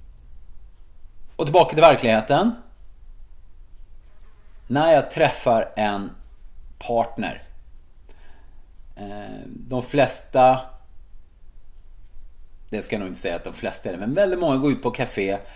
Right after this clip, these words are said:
går på dejt och känner av läget.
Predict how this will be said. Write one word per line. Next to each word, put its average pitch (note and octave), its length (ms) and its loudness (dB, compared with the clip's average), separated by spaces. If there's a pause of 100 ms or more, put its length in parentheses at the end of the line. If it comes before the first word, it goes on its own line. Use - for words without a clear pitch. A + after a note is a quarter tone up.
(340)
går D3 120 0
på D#3 140 4
dejt B2+ 500 4 (1200)
och C#3 600 2
känner C3+ 420 2
av A#2+ 240 6
läget. G#2+ 720 2